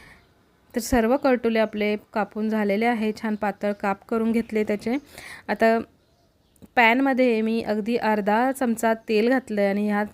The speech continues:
अर्धा चमचा तेलावर आपल्याला हे सर्व करटुले आहे जे परतून घ्यायचे छान चार ते पाच मिनिट. ते सर्व काढून घेतलं आहे. आता त्याच पॅनमध्ये मी पुन्हा एक चमचा तेल घातलं आहे, त्यात मोहरी, जिरं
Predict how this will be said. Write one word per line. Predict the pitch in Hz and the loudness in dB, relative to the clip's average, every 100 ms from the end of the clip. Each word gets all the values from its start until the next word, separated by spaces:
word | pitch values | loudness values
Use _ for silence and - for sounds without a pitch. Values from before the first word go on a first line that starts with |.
| _ _ | _ _
अर्धा | 214 208 208 | -4 0 0
चमचा | 247 226 240 233 | 0 -2 -4 0
तेलावर | 214 208 240 220 | 2 2 2 0
आपल्याला | 202 - 208 208 233 - - - _ | -2 -4 -4 -2 -4 -10 -20 -20 _
हे | 233 | -2
सर्व | 240 220 | 0 0
करटुले | 233 233 220 214 | 2 0 0 2
आहे | 202 208 208 | 2 2 0
जे | 196 202 - | -2 -4 -4
परतून | 208 190 - 214 233 | -4 -4 -4 -2 2
घ्यायचे | 254 226 214 214 | 2 0 -2 -4
छान | - 220 277 - - - _ _ - _ _ | -4 -4 -4 -8 -20 -20 _ _ -20 _ _
चार | 226 190 202 | -4 -2 -2
ते | |
पाच | 220 208 196 - | -2 2 0 0
मिनिट. | 226 214 226 226 - | -4 -2 -4 -8 -8
ते | 240 | -6
सर्व | 240 233 | -2 0
काढून | 247 240 214 247 262 | 2 2 4 2 2
घेतलं | 285 233 208 | 2 2 -2
आहे. | |
आता | 190 214 | -2 -4
त्याच | 220 226 240 - | -4 0 0 -2
पॅनमध्ये | 277 240 226 214 214 | -4 -2 -2 -2 -2
मी | 214 226 - - _ - | -2 -4 -8 -20 _ -2
पुन्हा | 233 254 | 2 2
एक | 233 | 2
चमचा | - 233 220 226 | -2 -2 0 -2
तेल | 220 208 220 | -2 0 0
घातलं | 254 247 220 | 0 -2 -2
आहे, | 214 | 0
त्यात | 214 214 | -2 -2
मोहरी, | 214 208 208 214 226 | -2 0 0 2 0
जिरं | 208 202 202 | 0 2 2